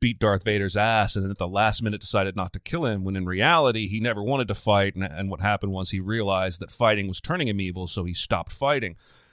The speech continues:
And that how that has poisoned what their view of The Last Jedi. I'm like, I was like, "Whoa, whoa, whoa,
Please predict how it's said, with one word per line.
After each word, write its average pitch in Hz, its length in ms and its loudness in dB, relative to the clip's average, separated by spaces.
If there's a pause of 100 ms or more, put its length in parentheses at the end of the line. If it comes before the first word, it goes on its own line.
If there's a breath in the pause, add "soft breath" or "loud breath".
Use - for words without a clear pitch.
(140 soft breath)
And 110 200 2
that 104 100 0
how 101 280 2
that 120 280 4
has 104 200 0
poisoned 120 500 4
what 110 160 -2
their 113 200 0
view 117 360 2
of 98 80 0
The 104 80 -2
Last 101 280 0
Jedi. 135 320 2
I'm 104 120 2
like, 101 240 2
I 156 100 6
was 143 140 0
like, 135 100 0
"Whoa, 359 360 8
whoa, 359 280 10
whoa, 330 360 12